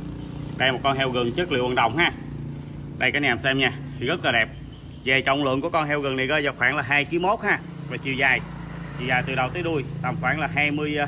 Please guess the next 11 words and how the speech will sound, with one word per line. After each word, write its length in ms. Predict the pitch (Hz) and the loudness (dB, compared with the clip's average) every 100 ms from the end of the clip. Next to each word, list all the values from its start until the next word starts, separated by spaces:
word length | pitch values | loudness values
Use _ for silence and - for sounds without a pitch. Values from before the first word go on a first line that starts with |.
| - - | -4 -6
chín 160 | 180 226 | -6 -4
xăng-ti. 360 | 202 160 156 - - - - - - | -6 -4 -4 -4 -10 -14 -16 -16 -4
Rồi 160 | 123 123 | -4 -2
chiều 160 | 131 | -2
cao 220 | 143 139 | 2 2
ha, 180 | 143 156 - - | 4 0 -2 -8
mười, 260 | 120 120 127 | -4 -2 -2
ờ, 100 | 127 - - - - - - - | -4 -8 -16 -16 -16 -14 -14 -8
chiều 140 | 131 127 | -4 2
cao 160 | |
là 60 | 143 | 2